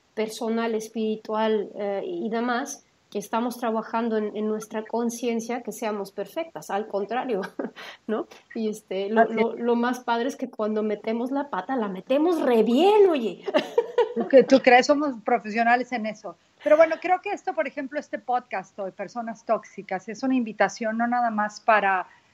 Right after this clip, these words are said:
Speaker 2: nosotros, todos los que estén escuchando y los que les guste este tema, ver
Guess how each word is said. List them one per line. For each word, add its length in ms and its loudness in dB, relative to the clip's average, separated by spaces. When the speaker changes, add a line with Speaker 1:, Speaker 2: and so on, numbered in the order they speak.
Speaker 2:
nosotros, 840 2
todos 220 -2
los 180 -12
que 100 -20
estén 200 -10
escuchando 640 0
y 20 -2
los 200 -4
que 80 -8
les 180 -4
guste 240 -8
este 180 -6
tema, 400 2
ver 360 4